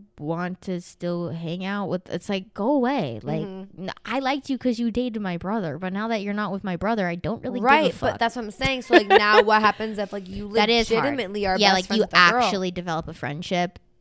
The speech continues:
Speaker 1: That's not like, "I'm really good friends with you because you're dating my brother."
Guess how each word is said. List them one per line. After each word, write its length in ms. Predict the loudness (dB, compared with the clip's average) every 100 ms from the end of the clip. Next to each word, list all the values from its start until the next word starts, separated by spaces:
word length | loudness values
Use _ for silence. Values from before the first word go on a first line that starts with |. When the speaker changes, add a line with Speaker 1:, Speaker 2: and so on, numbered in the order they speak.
| -6
Speaker 1:
That's 200 | -6 -2
not 200 | -2 0
like, 160 | -2 -2
"I'm 220 | -6 -6 -10
really 200 | -4 -4
good 160 | -2 -6
friends 220 | -6 -10
with 100 | -8
you 100 | -10
because 300 | -10 -8 -8
you're 80 | -8
dating 220 | -10 -14
my 100 | -14
brother." 200 | -14 -14